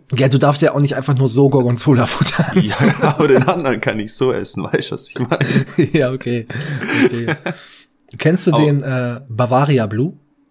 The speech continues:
Speaker 2: Ja, genau, von dem rede ich.
Speaker 1: Ja, Mann, der, der fetzt richtig rein, Alter.
Speaker 2: Der ist
Speaker 1: Auf
Speaker 2: richtig
Speaker 1: den,
Speaker 2: gut.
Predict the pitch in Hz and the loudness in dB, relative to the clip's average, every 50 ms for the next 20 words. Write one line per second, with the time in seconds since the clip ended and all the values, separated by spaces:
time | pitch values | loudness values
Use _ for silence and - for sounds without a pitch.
0 | _ _ _ _ _ _ _ _ _ _ _ _ _ _ _ - 143 151 - 147 | _ _ _ _ _ _ _ _ _ _ _ _ _ _ _ -10 -6 -6 -2 0
1 | 139 131 127 120 117 113 117 117 117 - 107 104 101 95 95 95 92 92 95 - | 0 0 0 0 0 0 0 -2 -2 -4 -4 -4 -4 -4 -4 -6 -6 -6 -8 -2
2 | - 139 135 117 147 127 120 107 175 156 - 190 - 131 131 135 139 139 139 131 | 0 0 2 2 2 2 2 0 0 0 -2 -2 0 2 2 4 4 4 2 0
3 | 127 135 135 131 131 - - 131 117 - - 139 139 131 - 127 120 120 117 113 | 0 0 0 0 0 0 -2 -2 -2 -4 -2 -2 -2 -2 -2 -4 -4 -4 -4 -6
4 | 113 107 98 101 101 104 98 - - 113 123 120 113 - - - - | -6 -8 -6 -4 -4 -2 -2 -4 -4 -4 -4 -6 -8 -10 -12 -14 -14